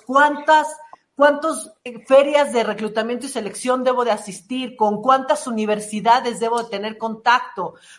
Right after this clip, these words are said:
cuántos focus groups tengo que tener,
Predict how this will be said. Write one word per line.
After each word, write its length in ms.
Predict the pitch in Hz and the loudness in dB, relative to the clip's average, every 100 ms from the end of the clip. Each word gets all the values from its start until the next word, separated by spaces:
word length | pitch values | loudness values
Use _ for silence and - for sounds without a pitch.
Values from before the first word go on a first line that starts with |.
| _ | _
cuántos 520 | 269 302 302 320 311 | 4 4 4 0 2
focus 360 | 277 277 285 240 | 0 0 0 -8
groups 340 | 220 285 285 - | -6 -6 -6 -6
tengo 280 | 240 240 247 | -2 0 0
que 100 | 226 | -2
tener, 600 | - 190 208 254 262 | -8 -8 -4 -2 -4